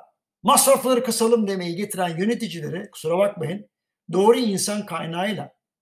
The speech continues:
ve doğru yönetimle verimlilik yaratmak gerektiğini bu örnekle dikkatlerine sunmuş oldum. Şimdi Galatasaray'ın on dokuz Haziran'da seçimi var.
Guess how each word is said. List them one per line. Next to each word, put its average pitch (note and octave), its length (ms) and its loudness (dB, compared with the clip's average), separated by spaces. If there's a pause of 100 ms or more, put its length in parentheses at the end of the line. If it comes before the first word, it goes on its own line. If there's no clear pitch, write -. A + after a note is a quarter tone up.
ve F3+ 140 0
doğru G3+ 240 4
yönetimle G3 580 0
verimlilik G3 440 0
yaratmak F3 520 -4
gerektiğini E3 640 -6 (380)
bu A#3 220 4
örnekle F3 640 -2 (300)
dikkatlerine E3 840 -6 (100)
sunmuş D3+ 480 -8
oldum. - 260 -14 (840)
Şimdi B3+ 180 -2
Galatasaray'ın A#3+ 600 6
on B3+ 240 2
dokuz F#3 220 0
Haziran'da G3 500 0
seçimi F3+ 380 -4
var. - 180 -12